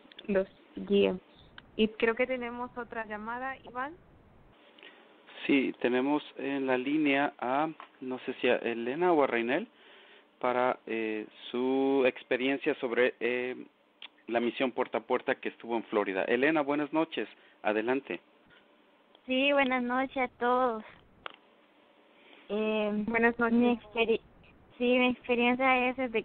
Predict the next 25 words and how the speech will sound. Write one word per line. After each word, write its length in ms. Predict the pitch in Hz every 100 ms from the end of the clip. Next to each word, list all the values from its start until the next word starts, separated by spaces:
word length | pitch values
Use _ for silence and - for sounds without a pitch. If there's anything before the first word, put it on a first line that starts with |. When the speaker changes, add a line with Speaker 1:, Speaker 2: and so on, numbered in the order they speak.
| - 196
Speaker 3:
que 460 | 196 190 185 180 185 - - - - - - - - - -
la 160 | 214 214
verdad 380 | 220 214 226 247
es 40 |
que 80 | 262
estoy 180 | 269 285
muy 160 | 311
contenta 640 | 262 240 214 214 208 208
primeramente 880 | 202 202 202 196 196 202 202 196 196 190 -
por 220 | 190 185
esta 280 | 196 196 196
misión, 580 | 202 - 208 208 208
porque 840 | 202 196 190 - 190 196 196 190 196 - - - - 370 359 - - - - -
a 180 | 208 214
mí, 480 | 214 226 240 247
la 200 | 240 226 220
verdad, 800 | 208 202 214 226 226 220 214
las 200 | 208 214
misiones 540 | 208 214 - 220 226 240
para 280 | - 208 208
mí 640 | 214 226 226 220 208 208 196 -
son 120 | 247 254
muy 220 | 285 294
importantes 960 | 277 220 214 - 233 254 - 254 247 - 226
para 580 | 220 214 208 202 -